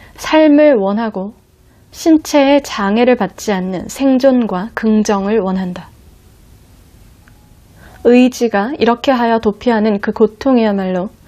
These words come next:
의지의 억제제로서 의지로 하여금 의지 자신의 부정과 해탈에 이르게 할 수도 있기 때문에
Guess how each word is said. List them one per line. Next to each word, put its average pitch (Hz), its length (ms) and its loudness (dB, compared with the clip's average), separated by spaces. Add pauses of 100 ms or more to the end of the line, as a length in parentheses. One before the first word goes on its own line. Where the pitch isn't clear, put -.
(340)
의지의 254 720 4
억제제로서 208 960 -4 (240)
의지로 226 500 2
하여금 220 440 0 (320)
의지 254 460 4
자신의 226 500 -2
부정과 208 540 -2
해탈에 294 640 0
이르게 220 320 2
할 247 160 -2
수도 - 280 -2
있기 196 220 -2
때문에 196 500 -8